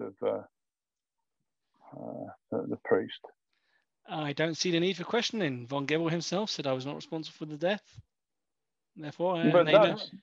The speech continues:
Speaker 1: that's,
Speaker 2: and they know who
Speaker 1: that's
Speaker 2: it was.
Speaker 1: your, that's your lawyer. He's bound to speak that way.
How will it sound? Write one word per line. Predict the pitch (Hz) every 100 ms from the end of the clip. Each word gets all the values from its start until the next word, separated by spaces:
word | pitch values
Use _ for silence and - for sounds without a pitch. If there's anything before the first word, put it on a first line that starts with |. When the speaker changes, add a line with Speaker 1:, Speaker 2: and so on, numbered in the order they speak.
| -
Speaker 1:
that's, | 202 165
Speaker 2:
and | 170
they | 170
know | 175
who | 156 202
Speaker 1:
that's | 185
Speaker 2:
it | 208
was. | 190
Speaker 1:
your, | 185 - _ _ _ _ _ -
that's | 190 143 -
your | 160 131
lawyer. | 151 131 120 131
He's | 123
bound | - 135 -
to |
speak | 123 - 131
that | 135 123
way. | 123